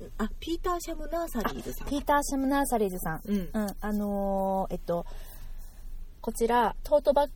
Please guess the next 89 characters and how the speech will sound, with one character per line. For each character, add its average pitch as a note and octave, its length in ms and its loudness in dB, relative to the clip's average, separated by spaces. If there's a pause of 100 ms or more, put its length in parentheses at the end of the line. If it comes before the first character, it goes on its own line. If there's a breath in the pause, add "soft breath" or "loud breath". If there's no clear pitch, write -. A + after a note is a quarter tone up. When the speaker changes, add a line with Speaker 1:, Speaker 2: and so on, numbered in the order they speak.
Speaker 2:
グ G3 160 0
十 - 180 -2
個 C4 160 2
限 B3+ 240 2
定 B3 440 6
で B3+ 100 2
し - 100 -2
か F#3+ 100 2
持 F3+ 100 0
っ F3 40 -4
て G3 140 -2
き G3+ 120 0
て G3 140 4
い G3 60 2
な G3 160 0
い E3+ 80 -4
と E3 140 -2
言 F3+ 140 -2
っ - 20 -8
て - 180 -4
い F3 40 -4
た F3+ 100 0
ト G#3+ 140 4
ー - 20 4
ト G#3 100 2
バ G3+ 120 4
ッ G3+ 40 -10
グ - 80 -6
も F3 60 -2
非 E3 100 -4
常 F3+ 160 0
に F3+ 80 -4
可 G3 180 0
愛 F#3 140 2
く D#3+ 120 -4
て、 D#4 280 6
Speaker 1:
う F3+ 180 -2
ん。 - 40 -10
Speaker 2:
気 G#3+ 100 -2
に G#3 80 2
な F#3 120 0
っ - 20 -6
て F3 100 -8
た E3 100 -4
お D#3+ 60 -4
店 E3+ 220 -6
な E3 100 -4
ん D#3+ 80 -4
で F3+ 80 -6
す - 100 -8
け B3 120 -2
ど、 D#4+ 160 8
Speaker 1:
う A3 40 6
ん。 F3 200 0
Speaker 2:
私、 A#3+ 400 0
あ A3 40 4
の、 G3 120 -2
キ - 80 -4
ャ - 20 4
ロ A3+ 60 4
ッ A3 40 0
ト - 140 -6
ケ A3 160 0
ー G3+ 60 0
キ - 140 -8
が E3+ 140 -4
大 F3+ 200 0
好 F3 60 -8 (100)
き F3 100 -10
で、 B3 300 4
Speaker 1:
う E3+ 400 -4
ん。 - 20 -4
Speaker 2:
で、 G#3 120 2
初 G#3 200 -2
日 A3 220 -4
行 - 20 0
っ D#4+ 60 -8
た A3+ 120 0
時 F3+ 300 -6
は F3 200 2
も F#3 840 2
う、 - 40 -12 (300)
地 - 120 -2
の C#4+ 100 2
果 B3+ 100 2
て B3 140 2
ま G#3 160 2
で F3 280 0 (680 loud breath)
並 G#3 220 0